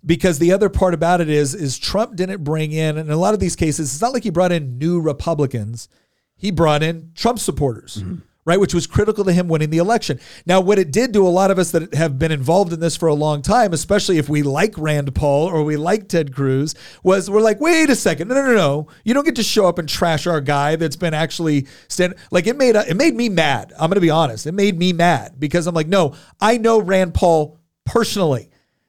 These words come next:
Speaker 1: and, and what you're saying about him is not accurate," right? So, but when Trump got the nomination, I <laughs> voted for Trump because at the end, I, I understand that we still wanted to win this. And as mad as I was about how we might have campaigned against one of my opponents,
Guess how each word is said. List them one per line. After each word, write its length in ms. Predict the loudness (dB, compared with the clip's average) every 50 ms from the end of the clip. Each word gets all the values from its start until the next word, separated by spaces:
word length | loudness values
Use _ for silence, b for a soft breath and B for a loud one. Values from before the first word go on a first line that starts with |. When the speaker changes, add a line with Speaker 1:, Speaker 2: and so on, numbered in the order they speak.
| _ _ _ -2
Speaker 1:
and, 160 | -2 -2 0
and 140 | -2 0 2
what 140 | 2 2
you're 100 | 2 0
saying 260 | -2 0 0 0 0 2
about 220 | 2 2 2 2
him 80 | 0 -4
is 140 | -4 -2
not 180 | 0 0 0 0
accurate," 500 | -2 -2 -2 -2 -2 -4 -6 -8 -8 -14 _ _ _ _ _ _ _ _ _ _ _ _
right? 200 | 0 0 0 0
So, 440 | -2 0 2 4 4 2 0 -4 _ _ _ _ _ _ _ _ -20 -14 _
but 460 | 2 4 4 6 4 4 2 -2 -8 _ _ _
when 140 | -6 -6 -2
Trump 200 | 0 -2 0 2
got 140 | 0 0 0
the 80 | 0
nomination, 760 | 0 2 2 2 0 0 0 0 0 0 -2 -2 -4 -8 -14 _ _
I 120 | -4 -2 0
<laughs> 180 | 0 0 0
voted 200 | 0 0 -2 -4 -6
for 180 | -6 -6 -6
Trump 580 | -6 -4 0 0 0 0 0 -4 -8 -8 -8 -16 b b b b b b b b b
because 220 | 0 0 0 0
at 80 | 0 -2
the 140 | 0 2 4
end, 160 | 4 4 4
I, 120 | 2 2 0 0
I 120 | 0 -2 0
understand 640 | 0 -2 0 0 -4 -4 -2 -2 0 0 0 0
that 60 | 0 -2
we 140 | 0 -2 -2
still 420 | -2 0 0 0 0 0 -4 -10 -12 _ _ _
wanted 460 | -20 -10 -4 0 0 2 2 2 0
to 60 | 0
win 300 | 0 2 2 0 0 0
this. 400 | 0 0 0 2 0 0 -2 -6 B B B B B
And 100 | 0 0
as 100 | 0 0
mad 220 | 2 2 4 4
as 100 | 4 2
I 100 | 2 0
was 260 | 2 2 2 2 2
about 240 | 2 0 0 0 0
how 160 | 0 0 0
we 120 | 0 0 -2
might 180 | -2 -2 -2
have 120 | -2 -4 -6
campaigned 580 | -6 -8 -6 -6 -6 -8 -8 -6 -4 -4 -4
against 280 | -4 -4 -4 -4 -6 -6
one 120 | -4 -4
of 60 | -4 -2
my 120 | -2 -2
opponents, 540 | -2 -2 -2 -2 0 0 2 2 0 0